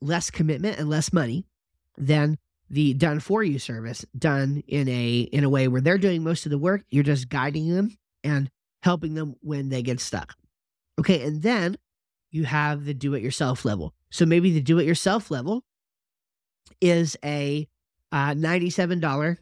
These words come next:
video course that walks them through exactly how to build their law firm website. Maybe it shows them how to set up WordPress, how to set up Divi, how to, um, collect, uh,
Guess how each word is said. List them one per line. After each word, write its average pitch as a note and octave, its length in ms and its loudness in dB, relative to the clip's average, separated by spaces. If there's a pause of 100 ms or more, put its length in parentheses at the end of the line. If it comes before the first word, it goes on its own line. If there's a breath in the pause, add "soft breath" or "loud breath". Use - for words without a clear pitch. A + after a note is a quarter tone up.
(120)
video E3 340 4
course C#3 480 -4 (260 soft breath)
that E3 180 2
walks D3 320 -2
them D#3+ 220 -2
through C3+ 220 -2
exactly C3+ 400 0
how B2+ 220 2
to E3 120 2
build A2+ 460 -4
their B2+ 500 0
law B2 240 0
firm C3+ 420 0 (160)
website. D#3 440 2 (340)
Maybe B2+ 220 -4
it B2 80 -4
shows C3+ 260 2
them C3+ 140 2
how C3+ 100 2
to G#2 80 -2
set B2+ 200 0
up - 140 -8
WordPress, F#3+ 580 0 (380)
how C#3 300 -4
to B2+ 460 4
set C3 180 0
up A2+ 140 -4
Divi, G3+ 380 2 (400)
how C3 300 -4
to, B2 480 -4
um, A2+ 300 -4
collect, B2+ 480 -2
uh, G#2+ 460 -2